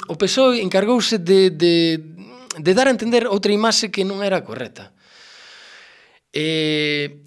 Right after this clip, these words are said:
nós xa dixemos en varios plenos que había que, eh, fora o meu compañero David Gontán, eh, que había que retirar as amenazas veladas da política municipal da Baña. Eran continuas nos plenos. "Ai, como non fagades isto, ides ter que explicarlo aos veciños." Esa é unha amenaza en toda regla.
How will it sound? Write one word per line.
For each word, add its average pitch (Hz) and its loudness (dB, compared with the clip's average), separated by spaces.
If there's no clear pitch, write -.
nós 240 2
xa 226 -2
dixemos 190 0
en 160 -2
varios 190 2
plenos 202 -2
que 151 -4
había 190 0
que, 190 -2
eh, 131 -10
fora 165 4
o 160 4
meu 147 2
compañero 151 2
David 143 0
Gontán, 175 -2
eh, 131 -2
que 156 0
había 190 2
que 165 0
retirar 175 0
as 175 -2
amenazas 156 -4
veladas 135 -2
da 127 -4
política 139 -8
municipal 131 -10
da 113 -12
Baña. 107 -14
Eran 180 -2
continuas 147 -4
nos 120 -10
plenos. 135 -6
"Ai, 202 2
como 208 0
non 269 2
fagades 240 0
isto, 247 -4
ides 214 -2
ter 220 -2
que 214 -10
explicarlo 208 -4
aos 156 -6
veciños." 151 -6
Esa 294 -6
é - -
unha 185 -8
amenaza 120 -6
en 113 -10
toda 120 -8
regla. 117 -4